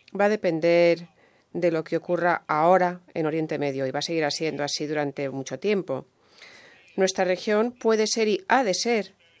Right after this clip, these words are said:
una casa de paz y de prosperidad, con unos pilares fuertes de buena gobernanza y unas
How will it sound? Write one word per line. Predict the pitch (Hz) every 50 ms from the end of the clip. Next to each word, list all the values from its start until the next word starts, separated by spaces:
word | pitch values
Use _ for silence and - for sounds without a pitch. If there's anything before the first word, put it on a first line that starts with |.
| _ _ -
una | 175 170 160 156 156
casa | - 165 160 156 - 170 160
de | 151 151
paz | - 202 226 269 294 - - - - _
y | - 165
de | 165 156
prosperidad, | 156 151 151 - - 156 139 135 127 131 120 117 117 - _ _ _ _ _ _ _ _ _
con | - - 160 147 143 143 143 - -
unos | 160 160 151 151 151 147 -
pilares | _ - 160 147 147 147 147 -
fuertes | - - - 185 175 180 - - 175 175 180 180 - -
de | 170 147 147 139
buena | 135 135 147 196 214 208 196
gobernanza | 175 165 151 147 143 143 147 151 147 - - 170 160 156 160 - - - - - - - - - _ _ -
y | 175 196
unas | 196 196 196 196